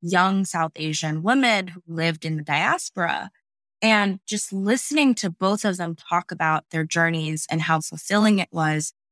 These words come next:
and how it really solidified their journey with their identity, we kind of both walked away from that. We're like, "You know what? We're gonna do a podcast. We're gonna do a podcast about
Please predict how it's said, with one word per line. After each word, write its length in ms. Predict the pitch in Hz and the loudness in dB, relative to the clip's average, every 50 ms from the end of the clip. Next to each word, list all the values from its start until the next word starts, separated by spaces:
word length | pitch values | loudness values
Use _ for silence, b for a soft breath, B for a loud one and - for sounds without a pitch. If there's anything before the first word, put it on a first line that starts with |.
| _ _ _ _ - | _ _ _ _ -4
and 180 | 180 180 175 | -2 -2 0
how 720 | 175 165 - - 180 180 185 180 180 180 175 175 170 190 196 _ _ _ _ _ _ _ _ _ _ _ _ _ _ _ _ _ _ _ - | -2 -2 0 2 2 4 4 2 2 0 -2 -2 -4 -6 -8 _ _ _ _ _ _ _ _ _ _ _ _ _ _ _ _ _ _ _ -2
it 160 | 202 202 - | -2 -2 0
really 460 | - 180 190 220 220 226 220 220 214 202 | 0 2 2 4 4 4 4 4 2 2
solidified 960 | - - 196 180 170 175 175 175 185 - - 190 190 185 190 190 185 185 - | 0 -2 -4 -2 0 0 0 0 -2 0 2 2 4 4 2 0 -4 -6 -8
their 420 | 175 165 160 180 175 170 175 175 175 | -8 -6 -2 0 2 4 4 2 0
journey 400 | 160 - 160 160 160 170 175 175 | 0 0 0 0 0 0 0 0
with 140 | 170 165 | -2 -2
their 180 | - 165 160 147 | 0 0 0 0
identity, 720 | 147 143 156 233 277 330 370 330 233 202 175 165 156 - - | 0 0 0 0 2 2 2 0 0 -2 -2 -4 -6 -8 -8
we 140 | - 185 190 | -6 -6 -6
kind 220 | - - 196 208 208 | -2 0 0 0 0
of 120 | 185 190 | 0 -2
both 220 | - 190 185 156 - | -2 -2 -4 -2 0
walked 260 | 175 160 160 160 - - | 0 0 0 0 -2 -4
away 220 | 160 170 202 277 | -2 -2 0 -2
from 200 | - - 208 170 | -2 -4 -2 0
that. 240 | 156 147 151 - - | 2 2 2 0 -2
We're 140 | - 170 160 | -4 -4 -2
like, 180 | 156 160 151 - _ _ - | -2 -4 -4 -8 _ _ -6
"You 80 | 170 165 | -2 0
know 100 | 165 160 | 2 2
what? 220 | 170 170 175 - _ _ _ _ _ _ - | 4 2 2 0 _ _ _ _ _ _ -4
We're 100 | 170 170 | 0 2
gonna 180 | 165 165 165 | 2 2 2
do 140 | 160 156 135 | 0 -4 -8
a 60 | - | -12
podcast. 760 | - - 95 - - - - 87 67 62 - - - - - - _ _ _ _ - | -10 -8 -8 -8 -8 -8 -12 -12 -12 -12 -12 -12 -12 -12 -12 -14 _ _ _ _ -6
We're 80 | 170 | -2
gonna 160 | 175 180 196 202 | 0 2 2 2
do 120 | 214 233 | 2 0
a 40 | 220 | 0
podcast 580 | 214 - 180 175 170 - - 165 160 165 - - | 0 0 0 0 0 0 0 0 0 0 -2 -4
about 440 | 165 160 156 156 156 156 151 - | -2 2 2 4 4 2 0 -2